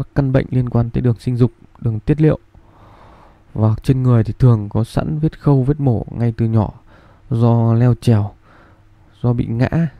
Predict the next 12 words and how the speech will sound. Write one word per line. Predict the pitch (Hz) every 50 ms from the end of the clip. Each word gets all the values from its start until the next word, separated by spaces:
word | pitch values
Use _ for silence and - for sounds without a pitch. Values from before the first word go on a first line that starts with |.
| - _ _ -
gãy | 147 151 147
chân | - - 127 120
tay | - - 131 131 123
hoặc | 113 110 117 - - -
là | 82
bị | - 120 120 - -
bỏng | - - - - - - - - - _ _ _ _
lửa, | - - 123 120 104 - -
nước | 131 143 151
sôi. | - - 147 143 131 - - _ _ _ _ _ - - - - _ _ _ _ - _ _ _ _ _ _ - _
Tật | - - -
ách | - 156 -